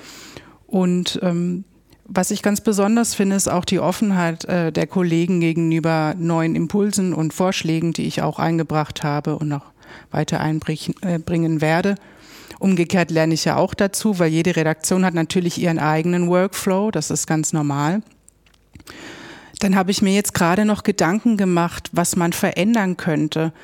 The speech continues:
Ich möchte da gerne Bezug nehmen auf die Stärken von der D B Z und das ist auch der Grund, warum ich zur D B Z wollte. Denn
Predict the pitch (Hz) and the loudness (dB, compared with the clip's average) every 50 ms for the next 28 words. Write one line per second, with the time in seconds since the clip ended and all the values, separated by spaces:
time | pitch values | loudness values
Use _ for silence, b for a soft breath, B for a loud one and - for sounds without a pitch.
0 | B B B B B B - 185 - 185 190 190 - 226 208 190 170 165 - 175 | B B B B B B -6 -4 0 0 0 2 2 0 2 2 2 2 2 2
1 | 165 180 196 202 180 - 196 196 - - - 226 226 - - 190 185 175 180 180 | 2 2 2 0 0 -2 -2 -2 -2 -2 -2 -2 -2 -2 -2 0 0 0 0 0
2 | 180 - - 170 170 - - - 170 156 151 - - - - 185 208 254 269 - | 0 0 0 -2 -2 -2 -4 -2 -2 0 0 0 0 0 0 2 2 0 0 0
3 | 220 185 - 180 160 151 151 - 151 147 151 151 151 - - - 190 190 - 180 | -2 -2 0 0 0 0 0 -2 -2 -2 -2 -2 -4 -2 0 0 0 0 0 -2
4 | 165 170 160 - 180 - 165 165 - - 160 151 - - 196 220 202 175 165 156 | -2 -2 -2 -2 -2 -2 -2 -2 -2 -2 -2 -2 0 0 0 2 2 2 2 2
5 | 175 180 170 - - - 175 151 156 156 151 156 151 - - 165 - - - 156 | 2 0 0 -2 -2 -2 -2 -2 -2 -2 -2 -2 -2 -2 -2 -2 -2 0 0 2
6 | 156 170 175 - 165 151 156 B B B B B B B B - - 175 175 185 | 2 2 2 0 -2 -2 -4 B B B B B B B B -4 0 2 2 4
7 | 202 220 233 247 262 254 | 4 4 4 2 2 0